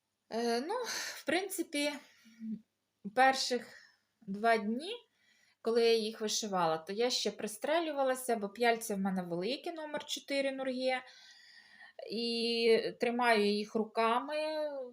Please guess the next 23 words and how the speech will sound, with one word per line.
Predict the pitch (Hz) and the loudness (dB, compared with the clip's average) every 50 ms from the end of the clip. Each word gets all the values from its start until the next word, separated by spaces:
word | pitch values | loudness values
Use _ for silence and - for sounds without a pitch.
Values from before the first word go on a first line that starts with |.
| 233 - - - - - | -16 -20 -20 -20 -12 -8
рука | - 220 220 220 - 226 220 | -6 -6 -2 2 2 2 2
швидко | 220 - - 208 208 - - 208 | 2 0 -2 -4 -6 -6 -6 -8
втомлюється, | 202 202 - - 214 214 214 220 240 247 240 - - 247 | -8 -6 -6 -4 -2 -2 -2 -2 -2 -4 -4 -6 -10 -10
в | |
мене | 247 247 247 247 247 | -8 -8 -8 -8 -8
ліва | 240 240 240 233 240 | -8 -8 -4 -2 -2
рука | 240 240 - - 226 233 | -2 -2 -2 -2 -2 -2
пошкоджена. | 233 233 233 - - - 240 240 240 220 226 226 226 226 226 226 233 240 - _ _ _ _ - - - - - - - _ | -2 -4 -6 -6 -4 -2 0 0 0 -2 -6 -10 -8 -6 -4 -4 -4 -6 -8 _ _ _ _ -20 -20 -20 -20 -20 -20 -20 _
І | - 214 | -14 -8
тому | - - 247 247 269 285 | -4 -2 -2 -2 -2 -6
мені | 285 277 262 262 254 | -6 -6 -6 -6 -2
перших | 254 247 240 240 240 - - 240 220 | 2 2 2 4 2 0 -4 -4 -4
два | 202 220 226 | 0 2 2
дні | 226 226 254 302 | 2 2 -2 -8
було | 294 247 233 226 220 226 226 | -2 0 0 2 4 6 6
як-то | 233 226 226 226 - - 226 214 | 6 6 4 2 -2 -4 -4 -4
дуже, | 208 208 240 254 254 226 226 220 226 | -2 -2 -4 -4 -4 -4 -4 -2 0
м, | 220 214 214 208 202 196 170 160 127 104 92 95 85 67 62 64 _ _ - - - | 0 0 0 0 -2 -4 -6 -8 -12 -16 -20 -20 -20 -20 -20 -20 _ _ -12 -12 -10
ну, | 240 262 240 | -10 -4 -2
важкувато | 233 247 - - - 247 247 269 254 269 277 240 | -2 -2 -2 -4 -2 2 4 4 4 2 2 -2
пристрілятися | 226 - 226 220 - - 226 220 214 202 185 160 160 - - - 170 175 - | -4 -4 -6 -4 -4 -2 -2 0 2 2 2 2 2 -2 -6 -12 -14 -14 -14
було. | 165 165 156 190 - - - - - - - - - - - - - - - - _ _ _ _ | -12 -12 -12 -12 -14 -18 -20 -20 -20 -20 -20 -20 -20 -20 -20 -20 -20 -20 -20 -20 _ _ _ _
Але | - 202 233 254 294 294 - | 0 2 4 6 6 4 2